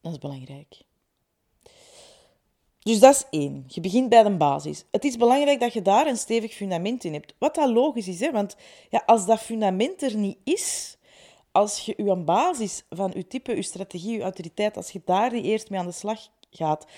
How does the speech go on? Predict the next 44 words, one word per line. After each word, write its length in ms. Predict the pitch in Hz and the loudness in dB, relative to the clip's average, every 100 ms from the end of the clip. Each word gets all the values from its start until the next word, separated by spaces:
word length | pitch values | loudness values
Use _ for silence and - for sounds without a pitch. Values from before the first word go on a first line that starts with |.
| - - - | -20 -20 -6
als 200 | - 202 | -4 -2
je 100 | 202 | -4
dat 200 | 175 202 | 0 0
niet 200 | 262 240 | 0 -2
eerst, 320 | 208 185 - - | -2 -2 -4 -6
ja, 180 | 196 - | -4 -2
hè, 140 | 262 - | -2 -2
onder 300 | 208 196 165 | -2 -2 -4
de 80 | |
knie 380 | 175 - 170 196 | -10 -10 -8 -8
krijgt, 680 | - 311 494 539 - - - _ _ - - - - | -6 -4 -4 -8 -14 -20 -20 _ _ -20 -20 -16 -4
als 200 | 208 - | -2 -2
je 120 | 180 | -2
daar 280 | 196 240 262 | 0 0 0
niet 120 | 302 | -2
eerst 240 | 220 - 226 | 0 0 -2
de 60 | |
nodige 340 | 208 190 180 - | -2 -2 -4 -6
inzichten 500 | 220 208 185 - - | -6 -6 -10 -10 -10
in 120 | 170 | -8
krijgt 460 | 170 165 156 - - | -4 -2 -4 -8 -6
en 180 | 247 - | -6 -6
ook 200 | 214 - | -10 -6
gaat 320 | 196 165 156 | -2 -2 -2
deconditioneren, 1120 | 185 196 190 180 170 - 160 147 151 214 403 - - - _ _ | -6 -4 -8 -8 -10 -8 -8 -6 -4 -2 -4 -6 -20 -20 _ _
je 120 | 185 | -10
ontdoen 460 | - 180 151 240 269 | -8 -8 -6 -6 -2
van 160 | 208 175 | -2 -2
die 160 | 185 | -4
dingen 220 | 165 165 | -4 -6
die 140 | 156 - | -8 -6
eigenlijk 440 | 190 202 170 156 | -4 -2 -4 -8
niet 160 | 139 151 | -12 -10
bij 160 | 175 208 | -6 -6
je 60 | |
passen, 360 | 214 247 - - | -6 -8 -8 -10
ik 60 | |
kan 160 | 208 175 | -10 -12
er 80 | 151 | -12
speed 340 | - - 190 | -16 -14 -12
een 140 | 165 151 | -12 -10
voorbeeldje 560 | 143 190 226 254 - | -8 -6 -6 -6 -8
van 160 | 254 247 | -8 -8
geven. 320 | 262 285 | -8 -12